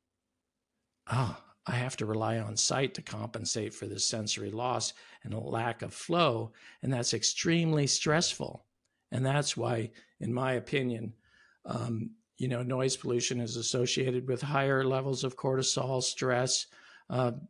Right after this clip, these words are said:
you know, heart disease, and, and all kinds of issues that basically shorten your life.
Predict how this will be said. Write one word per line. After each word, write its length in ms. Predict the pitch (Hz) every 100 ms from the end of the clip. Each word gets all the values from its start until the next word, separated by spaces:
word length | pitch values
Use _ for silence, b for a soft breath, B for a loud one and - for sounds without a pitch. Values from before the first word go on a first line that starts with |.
| _ -
you 160 | 123 117
know, 240 | 117 127
heart 400 | 117 127 131 -
disease, 580 | 123 135 135 135 135 127
and, 300 | 123 123 - B B B B
and 160 | - 82
all 180 | 135
kinds 380 | 143 139 131 123
of 140 | 120 127
issues 460 | 127 131 127 120
that 280 | 131 123 -
basically 480 | 120 123 143 131 123
shorten 420 | - 131 127 120
your 120 | 123
life. 500 | 135 160 110 - -